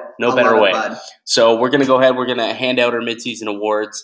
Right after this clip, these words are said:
Speaker 1: and then, uh, T S N just put out their top fifty list for players and, and how they've played this season. Uh, so we're going to kinda just discuss that a little bit as well.
Speaker 2: Yeah.
Speaker 1: But, uh, first and foremost, let's get to these awards.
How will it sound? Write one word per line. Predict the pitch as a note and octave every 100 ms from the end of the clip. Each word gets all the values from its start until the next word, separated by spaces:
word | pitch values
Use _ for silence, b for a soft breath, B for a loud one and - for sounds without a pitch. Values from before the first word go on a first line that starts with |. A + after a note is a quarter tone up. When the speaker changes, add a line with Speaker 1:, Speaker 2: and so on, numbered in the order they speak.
| G#2+
Speaker 1:
and | G#2+ G#2
then, | G#2 G#2 G2+
uh, | G2+ G2+ -
T | E3+
S | D#3
N | C#3 C3
just | B2 -
put | B2+
out | B2 A#2+
their | A2+ A2
top | G#2 B2+ A#2 -
fifty | A#2+ - A2+
list | G#2+ -
for | G#2 G#2 - b b b b
players | C3 C3 B2 A#2+
and, | A#2+
and | A2 A2
how | A2+ A#2
they've | A2 G#2
played | A2+ G#2+ G#2
this | G#2 G#2
season. | A#2 G#2+ G#2+ G2+ F#2+ -
Uh, | G#2 G2+ G2+ G2 -
so | - - A2 G#2 G#2
we're | A2
going | G2 G#2+ G#2 G#2
to | A2 G#2+ G2+
kinda | A#2+ A2
just | G#2 -
discuss | - B2+ C3+ C3
that | C3 B2
a |
little | A#2+ A#2+
bit | A#2 A2
as | G#2
well. | A2+ A2+ G2 G2
Speaker 2:
Yeah. | G2 - - - -
Speaker 1:
But, |
uh, | G#2 G#2+
first | D#3 E3+
and | D3
foremost, | - D#3 D3 D3+ -
let's | B2
get | - C3
to | -
these | A#2 A2
awards. | G2 G2 C3 D3 E3+ - -